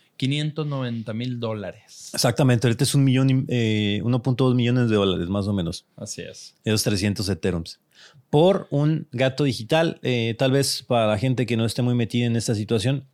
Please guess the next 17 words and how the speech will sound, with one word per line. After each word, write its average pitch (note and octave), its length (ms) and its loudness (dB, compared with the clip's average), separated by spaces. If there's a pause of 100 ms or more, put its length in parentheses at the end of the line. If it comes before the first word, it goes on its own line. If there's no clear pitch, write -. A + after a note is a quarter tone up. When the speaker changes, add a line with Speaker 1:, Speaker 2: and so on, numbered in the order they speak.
(100)
Speaker 2:
no A#2+ 160 2
sabe A#2+ 240 2
qué B2+ 80 -2
es G#2 80 -4
el A#2 100 2
Nyan A2 200 0
Cat, C3+ 220 -2
pero A#2+ 160 2
era C3+ 280 0 (560)
un D3+ 180 2
gatito D#3 500 2
hecho D3 220 2
en C#3+ 60 4
Speaker 1:
Ujú. C#3 60 2
Speaker 2:
ocho C#3 200 0
bits C#3+ 340 -2
Speaker 1:
Ujú. D#3+ 360 -6